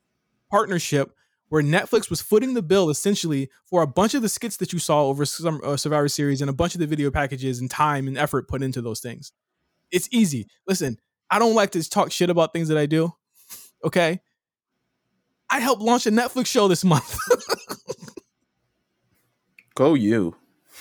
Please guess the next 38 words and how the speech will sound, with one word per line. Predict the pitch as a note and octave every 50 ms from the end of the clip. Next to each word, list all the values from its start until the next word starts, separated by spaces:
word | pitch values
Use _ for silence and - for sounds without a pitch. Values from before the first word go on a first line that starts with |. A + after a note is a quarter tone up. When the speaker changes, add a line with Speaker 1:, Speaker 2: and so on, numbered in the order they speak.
| - - -
Speaker 1:
It's | E4 - - C4+ G3 G3 E4 C4 - - A3+ - - - - -
one | - B3
of | B3 -
the | - A3+ -
best | D#4 - - -
reviewed | C4 B3 G#3+ B3 A#3+ A#3 A#3+ A#3+ A3+ B3 - - - _ _ _ -
Netflix | A3 B3 A#3 - - - - C#3
Speaker 2:
You | C3+ C3+
go, | C3+
Speaker 1:
shows. | D3+ -
Speaker 2:
Glenn | C3+ - B2 B2 B2
Coco. | - A#2+ A2+ - - G#2 G#2 G#2 A2 - _ _ _ _
Speaker 1:
<laughs> | _ - - - B2+ - - - - - - -
It's | C4 C#4 G#3 - - F4+
one | B3+ B3+
of | C4
the | B3+
best. | A3+ A#3+ A#3+ B3 - B3 - - -
Listen, | C#4 D4 - B3 G#3 F3+ D#3+ - - - F3+ F3
so | - - C#4 A#3+ A3 A3 - - _ _ _ _ -
I, | F#3+ - A#3 B3 G3 - _ _ _ _ _ _ _ _ _ _ _ _ _ _ _ _ _ _ _ _ _ _ _ _ -
I | - A3+ A#3
could | - B3+ F#3+
see | - - - C#4+
what | B3 A3+ A3 F3+
was | F#3 G3 E3
going | F3+ G#3+ G#3 F#3+ F3 F#3
on, | F3 D3 A2+ G2 G2+ _ _ _ _ _ _ -
okay? | D#3+ E3 - F#3+ F3 F3 F#3 F3+ _ _ _ _ _ _ _ _ _ _ -
E-, | A#3 A#3+ A#3+ G#3 F#2+ F2+ - E3 G3+ -
we, | G3 F3+ A3+
we | A#3+ C4+ B3+
could | C#4+ B3
see | - - C4+
what | A#3 A3+ F#3+ F#3
was | F#3 E3+
going | E3 F#3 F#3 E3+ E3+
on, | F3+ D#3+ C#3 B2 A2+ A#2+